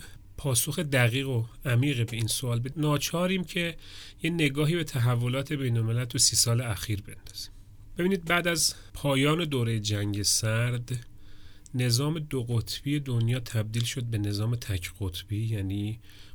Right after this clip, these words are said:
با فروپاشی اتحاد جماهیر شوروی سوسیالیستی سابق، امریکا خودش رو حاکم بلا منازع دنیا می‌دونست و به اصطلاح نظم نوین جهانی که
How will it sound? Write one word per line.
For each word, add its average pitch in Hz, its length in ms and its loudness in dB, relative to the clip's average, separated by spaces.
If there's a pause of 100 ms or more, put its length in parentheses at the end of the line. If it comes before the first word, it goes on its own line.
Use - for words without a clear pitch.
با 117 80 -2
فروپاشی 113 580 -2
اتحاد 117 280 0
جماهیر 110 440 0
شوروی 107 680 -2
سوسیالیستی 110 760 0
سابق، 123 580 2 (560)
امریکا 160 680 -2
خودش 156 600 -2
رو 120 200 0
حاکم 123 420 0
بلا 113 280 2
منازع 107 560 -2
دنیا 147 380 2
می‌دونست 143 540 0
و 135 300 -2 (640)
به 123 120 -4
اصطلاح 117 540 0
نظم 127 440 0
نوین 117 580 0
جهانی 107 540 0
که 139 480 -4